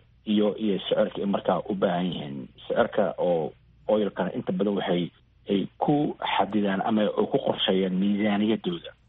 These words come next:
Marka muhiim waaye, intaas oo sano ay jireen muddooyin fara badan, waddamada Middle East-ka ugu badan. Een, siyaasado badan oo ku jiraan gudahooda ah iyo xoog kala bad-, oo badan oo kala jeedanaya. Marka saas ay ku bilaabmeen inay in-, ujeedada ugu weyn inay tahay inay price-ka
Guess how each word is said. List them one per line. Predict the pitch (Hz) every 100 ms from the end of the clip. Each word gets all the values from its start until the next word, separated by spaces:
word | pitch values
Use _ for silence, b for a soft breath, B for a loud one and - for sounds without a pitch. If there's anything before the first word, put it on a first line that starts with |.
| _
Marka | - -
muhiim | 123 120 127
waaye, | 107 90 98 117 - _ - -
intaas | 113 101 90
oo |
sano | 92 101
ay | 98
jireen | 85 95 92
muddooyin | 87 101 95
fara | - 87
badan, | 82 98 107 101
waddamada | 85 - 101 98
Middle | 90 92 80
East-ka | - 92 85
ugu | - 87
badan. | 90 104 104 b b _ _
Een, | 110 101 95 95 95 95 -
siyaasado | 113 104 135 135
badan | 113 117 107
oo | 98
ku | -
jiraan | 101 98 92 95
gudahooda | 107 110 104 101
ah | - 117 - _ -
iyo | 113 -
xoog | 117 127 123 -
kala | 101 98
bad-, | 80 92 92
oo | 107 101 92
badan | 87 101 104
oo | 92
kala | 82 101
jeedanaya. | 90 85 98 90 76 - - _ _ -
Marka | - 131
saas | 143 131
ay | 101
ku | -
bilaabmeen | 101 98 107 110
inay | 90 98 95
in-, | 131 - _ -
ujeedada | 104 107 131 117
ugu | 104 113
weyn | 107 90
inay | 87
tahay | 85 87
inay | 87
price-ka | 76 98 98 -